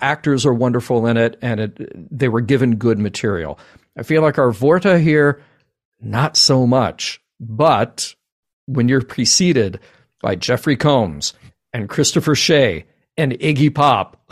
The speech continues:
<laughs> I'm sorry, you're gonna lose. <laughs> You know, there, there's really not many actors who could follow up those three, and you go, "Wow, that's my new favorite Vorta."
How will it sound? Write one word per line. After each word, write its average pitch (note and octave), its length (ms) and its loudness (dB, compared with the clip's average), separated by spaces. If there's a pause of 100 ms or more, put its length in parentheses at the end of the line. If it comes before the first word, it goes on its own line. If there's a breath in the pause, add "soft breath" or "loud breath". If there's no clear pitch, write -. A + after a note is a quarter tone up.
(300 loud breath)
<laughs> - 300 -18
I'm C#3+ 160 -2
sorry, D#3 320 4
you're B2+ 120 2
gonna C#3 180 2
lose. B2 600 2
<laughs> F3+ 140 -2
You G3 380 -2
know, F3+ 400 0 (460 loud breath)
there, E3+ 200 4
there's E3 280 6
really F3 360 6
not D3+ 300 2
many D3+ 220 2
actors C3 560 -2
who C#3 100 -4
could B2+ 180 -6
follow B2 440 0
up A#2 180 -2
those A2 320 -2
three, A2+ 460 -2
and A#2+ 100 -6
you G2+ 80 -6
go, A2 160 0
"Wow, D3 440 2
that's C#3+ 260 0
my C3 140 -2
new C3 180 -2
favorite B2+ 420 -2
Vorta." A2+ 580 -2